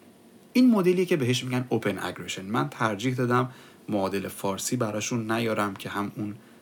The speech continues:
اصل کلمه دست نخورده باقی بمونه و هم اگه خواستید مطالعه بیشتری کنید اون کلمه کلیدی رو داشته باشید. ما عمدهٔ صحبتمون تو این اپیزود دربارهٔ همین رفتار،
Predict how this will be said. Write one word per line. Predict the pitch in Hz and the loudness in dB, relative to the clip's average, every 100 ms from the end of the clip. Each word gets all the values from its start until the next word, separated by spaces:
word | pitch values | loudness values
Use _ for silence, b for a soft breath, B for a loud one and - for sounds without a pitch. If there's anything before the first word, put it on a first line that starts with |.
| B - | B -2
اصل | 113 - 107 101 | -2 0 -2 -2
کلمه | - 95 90 98 | -2 -4 -4 -2
دست | 98 87 - | -2 -4 -8
نخورده | - 95 87 110 | -10 -10 -6 -2
باقی | 120 107 104 | -2 -2 -2
بمونه | 104 104 101 98 B B B B | -2 -2 -2 -6 B B B B
و | 110 | -2
هم | 98 | 0
اگه | 104 104 | 2 0
خواستید | 98 101 101 98 | 0 -2 -2 -4
مطالعه | 92 92 95 101 | -4 -4 -4 -4
بیشتری | 104 92 - 90 87 | -4 -4 -4 -6 -6
کنید | 92 110 | -6 -2
اون | 127 | -2
کلمه | 120 104 95 95 | -2 -4 -4 -8
کلیدی | - 92 92 | -8 -10 -6
رو | 101 | -6
داشته | 92 - - | -6 -8 -8
باشید. | - - - B B B B B 165 | -12 -14 -16 B B B B B -2
ما | 285 - | 0 4
عمدهٔ | 156 143 147 175 | 4 6 6 4
صحبتمون | 160 131 127 127 127 123 | 4 2 2 0 2 0
تو | 117 117 | 0 -2
این | 113 | -2
اپیزود | - 104 101 98 | -2 -4 -2 -4
دربارهٔ | 98 90 95 98 104 - - | -4 -4 -4 -4 -4 -6 -4
همین | 113 92 85 | -2 -2 -8
رفتار، | 87 85 - - | -10 -10 -10 -12